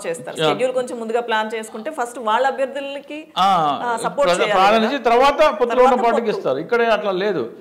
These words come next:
Speaker 1: మ్మ్.
Speaker 2: అరే, మీరు material కూడా పంపించి, పంపిణీ చేయలేదు అక్కడ. జెండాలు సరిగ్గా లేవు. ఆయన రూమ్లో నేను ఎవరో interview చేశారు, ఆయన కళ్ళెమ్మట నీళ్ళు ఒకటే తక్కువ
Speaker 1: మ్మ్.
Speaker 2: సంపత్ నాయక్కి.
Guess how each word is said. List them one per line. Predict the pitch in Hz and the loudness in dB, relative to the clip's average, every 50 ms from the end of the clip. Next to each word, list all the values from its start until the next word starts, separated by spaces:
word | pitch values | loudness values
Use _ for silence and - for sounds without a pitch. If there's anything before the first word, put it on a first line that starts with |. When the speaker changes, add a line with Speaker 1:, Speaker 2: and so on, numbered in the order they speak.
| - - | -20 -20
Speaker 1:
మ్మ్. | 196 190 185 175 190 | -18 -18 -10 -4 0
Speaker 2:
అరే, | 220 254 | 2 2
మీరు | 269 262 277 269 269 | 2 2 0 -2 -2
material | 247 208 202 196 - 247 247 262 269 | 0 -2 -2 -2 -4 -2 -2 -2 0
కూడా | 262 269 262 262 | 0 0 0 2
పంపించి, | 226 262 247 233 262 240 262 240 | 2 2 0 0 -4 -6 -6 -2
పంపిణీ | 214 233 233 240 247 254 | -2 0 0 0 0 0
చేయలేదు | 247 240 240 233 226 208 | 2 4 2 2 2 2
అక్కడ. | 190 170 160 131 113 101 104 | 0 0 0 -2 -2 -2 -4
జెండాలు | 113 147 165 185 196 208 220 220 214 | -2 -2 -2 2 4 4 4 4 2
సరిగ్గా | 220 220 220 208 214 | 0 0 0 0 2
లేవు. | 202 185 | 2 2
ఆయన | 170 165 170 | 2 2 2
రూమ్లో | 165 190 220 226 233 240 | 2 0 0 2 2 2
నేను | 233 220 214 208 202 | 2 0 0 0 0
ఎవరో | 196 208 208 214 208 208 202 | 0 0 0 0 0 0 -2
interview | 196 202 214 220 214 | -2 -2 -2 -2 0
చేశారు, | 202 190 185 202 196 208 202 - - - - - _ | 0 -2 -2 -2 -2 -4 -4 -8 -14 -20 -20 -14 _
ఆయన | 135 143 175 196 | -4 -4 -2 -2
కళ్ళెమ్మట | 180 190 190 185 196 214 226 220 214 214 208 | -4 0 0 2 4 4 4 4 2 0 0
నీళ్ళు | 202 196 202 208 208 202 | -2 -2 -2 0 0 0
ఒకటే | 185 190 190 196 | 0 0 -2 -4
తక్కువ | 185 185 160 151 - 156 143 143 143 135 110 - - - - - - - _ _ _ _ _ 190 | 0 0 0 0 0 0 2 2 4 2 2 0 -4 -10 -16 -20 -20 -20 _ _ _ _ _ -20
Speaker 1:
మ్మ్. | 180 170 165 156 - _ _ _ _ _ _ _ _ - | -20 -20 -20 -20 -20 _ _ _ _ _ _ _ _ -6
Speaker 2:
సంపత్ | 151 156 156 165 156 143 127 | -4 -2 -2 -2 -4 -4 -4
నాయక్కి. | 120 113 101 95 90 - - | -6 -6 -6 -8 -12 -18 -20